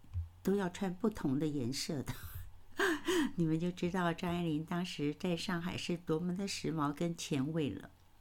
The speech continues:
可是这个张爱玲呢，明明知道她的家庭关系这么复杂，也知道她有五个小孩，还是死心塌地地跟着她，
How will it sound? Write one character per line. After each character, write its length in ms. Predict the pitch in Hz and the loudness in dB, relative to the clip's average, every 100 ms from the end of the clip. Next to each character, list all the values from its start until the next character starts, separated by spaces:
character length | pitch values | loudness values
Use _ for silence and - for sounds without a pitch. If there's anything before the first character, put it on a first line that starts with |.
| - - - - - - - - - | -14 -12 -12 -14 -12 -12 -12 -12 -6
可 120 | 247 | -4
是 160 | - | -2
这 140 | 294 320 | 0 4
个 100 | 294 | 4
张 160 | 277 | 6
爱 160 | 262 269 | 8 8
玲 160 | 226 208 | 6 4
呢， 180 | 208 214 | 4 6
明 160 | 214 | 8
明 140 | 240 226 | 8 6
知 140 | 247 | 4
道 200 | 254 247 | 4 6
她 160 | 247 233 | 4 4
的 120 | 214 | 4
家 240 | 208 240 | 2 0
庭 200 | 240 190 | 2 0
关 180 | 202 226 | 2 2
系 180 | 233 262 | 0 -4
这 160 | - | 0
么 140 | 330 240 | 4 4
复 240 | - 190 | 4 -2
杂， 380 | - 143 123 139 - - - - - - | 0 0 -2 -6 -10 -12 -8 -8 -4 -4
也 80 | |
知 180 | 208 302 | -2 2
道 140 | 339 311 | 4 4
她 160 | 311 | 6
有 280 | 285 226 214 | 6 6 4
五 180 | 202 170 | 4 2
个 140 | - | 2
小 220 | 254 202 | 0 -2
孩， 340 | 131 - 135 - 85 - - - - | -4 -6 -2 2 2 0 -12 -16 -4
还 140 | 247 | 0
是 160 | 277 320 | 2 2
死 240 | - - - | 0 -4 2
心 220 | 254 262 | 6 6
塌 200 | - - | 4 -2
地 160 | - 180 | 0 -2
地 140 | 151 | -2
跟 220 | - 175 | 2 0
着 120 | 175 | 0
她， 360 | - - 135 123 | -6 -4 -2 -2